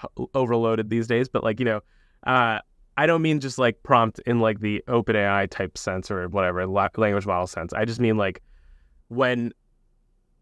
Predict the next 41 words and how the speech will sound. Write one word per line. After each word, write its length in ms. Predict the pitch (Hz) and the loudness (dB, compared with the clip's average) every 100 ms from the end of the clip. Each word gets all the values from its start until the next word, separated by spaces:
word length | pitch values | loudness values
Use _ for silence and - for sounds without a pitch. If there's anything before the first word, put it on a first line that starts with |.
| _ 135 | _ 0
I, 180 | 147 - | 0 0
the, 240 | 131 131 | -4 -4
the 200 | 120 143 | -2 2
ideal 400 | 139 143 170 165 | 2 2 2 2
A 120 | 143 135 | 2 0
I 180 | 127 | 0
for 180 | 127 123 | -2 -4
me, 320 | 110 110 139 147 | -4 -2 -4 -4
like, 260 | 110 98 - _ | -6 -6 -10 _
can 180 | - 120 | -6 -6
sense 480 | - 127 123 - - | -2 -2 -2 -6 -10
when 320 | 113 117 117 | -2 0 0
I 140 | 117 | 0
need 260 | 113 113 117 _ - | -2 -4 -8 _ -4
something 520 | - 247 151 151 151 | 0 2 2 0 0
and 280 | 123 120 113 | -2 -2 -2
just, 160 | 107 113 | -4 -4
like, 140 | 104 _ _ | -6 _ _
provides 480 | - 107 101 110 127 | -6 -2 -2 -2 2
it. 180 | 151 - _ _ _ _ - | 2 0 _ _ _ _ 0
Um, 500 | 113 107 104 95 - _ _ - | 2 4 2 -2 -6 _ _ -4
and 240 | 123 120 113 | 0 2 2
we 100 | 117 | 0
weren't 320 | 110 117 107 | 2 2 2
doing 220 | 110 110 | 0 2
that. 260 | 107 104 - - - - | 2 0 -2 -10 -20 -10
People 180 | 101 107 | -6 -2
would 140 | 101 | -2
have 180 | 110 104 | -2 -2
to 140 | 110 | -2
basically 360 | 98 107 107 104 | 0 -2 -2 -6
change 360 | - 113 110 | -2 -2 -2
behavior 720 | 110 107 107 101 101 95 95 - - - - - | -2 -2 -2 -2 -2 -2 -4 -6 -16 -20 -20 -6
and 160 | 107 107 | -4 -2
come 220 | 113 104 | 0 0
to 160 | 98 | 0
Journal 420 | 92 110 101 98 90 | -2 -2 0 0 -2
to 120 | 90 | -6
do 160 | 95 | -6
that. 200 | 90 85 | -4 -4
So 240 | - 104 | -4 -4